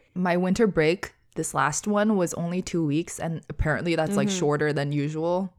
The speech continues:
Speaker 2: Oh, okay. Yeah,
Speaker 1: I'm
Speaker 2: that
Speaker 1: sad.
Speaker 2: seemed very, <laughs>
Speaker 1: <laughs>
Speaker 2: that seemed very unfair, especially given the workload you do have during the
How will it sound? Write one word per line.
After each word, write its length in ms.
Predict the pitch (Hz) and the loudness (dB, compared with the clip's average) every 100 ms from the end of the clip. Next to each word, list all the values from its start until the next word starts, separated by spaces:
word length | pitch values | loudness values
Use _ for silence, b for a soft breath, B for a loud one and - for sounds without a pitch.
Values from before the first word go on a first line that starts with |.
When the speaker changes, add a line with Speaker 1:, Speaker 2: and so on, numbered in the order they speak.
| _ - | _ -2
Speaker 2:
Oh, 540 | 190 190 214 214 190 175 | 0 4 6 6 4 0
okay. 580 | - 180 165 165 170 202 _ _ | -4 -4 -2 -6 -8 -14 _ _
Yeah, 140 | 220 | 4
Speaker 1:
I'm 60 | 214 | 6
Speaker 2:
that 160 | 277 277 | 6 4
Speaker 1:
sad. 60 | |
Speaker 2:
seemed 320 | 151 320 262 - | 2 4 4 2
very, 520 | 190 190 190 175 226 - - | 2 2 2 2 0 -6 0
<laughs> 420 | 247 220 190 - 233 | 0 0 -2 -6 -8
Speaker 1:
<laughs> 420 | - - _ _ | -12 -16 _ _
Speaker 2:
that 180 | 311 311 | 0 4
seemed 240 | 415 330 | 4 4
very 340 | 269 233 226 214 | 4 6 6 4
unfair, 680 | 196 - 185 175 175 175 | 0 -4 2 4 4 2
especially 500 | 190 - 175 180 196 | -2 -2 -2 -2 -6
given 400 | 175 185 175 180 | -4 -2 -2 -4
the 100 | 170 | -2
workload 720 | 175 165 165 175 175 170 165 165 | 0 0 0 0 0 0 -2 -6
you 220 | 160 156 | -4 -4
do 260 | 156 160 170 | -2 0 2
have 260 | 202 214 | 0 0
during 320 | - 220 220 | 0 0 2
the 420 | 214 208 208 202 | 0 0 0 -2